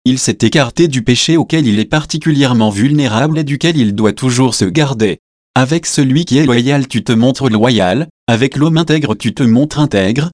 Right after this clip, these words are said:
avec celui qui est pur, tu te montres pur, et avec les pervers, tu te montres avisé. Car c'est toi qui sauves les gens malheureux et qui abaisse les regards hautains.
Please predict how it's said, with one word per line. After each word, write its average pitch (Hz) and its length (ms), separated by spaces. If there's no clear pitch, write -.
avec 127 300
celui 143 360
qui - 160
est 117 60
pur, 160 240
tu 107 160
te 127 80
montres 120 400
pur, 135 320
et 117 120
avec 104 240
les 104 100
pervers, 143 460
tu 117 160
te 123 80
montres 131 440
avisé. 120 480
Car 107 240
c'est - 160
toi 165 280
qui 131 140
sauves 147 280
les 104 120
gens 131 160
malheureux 131 540
et - 40
qui 151 180
abaisse 127 360
les 104 120
regards 120 360
hautains. 107 260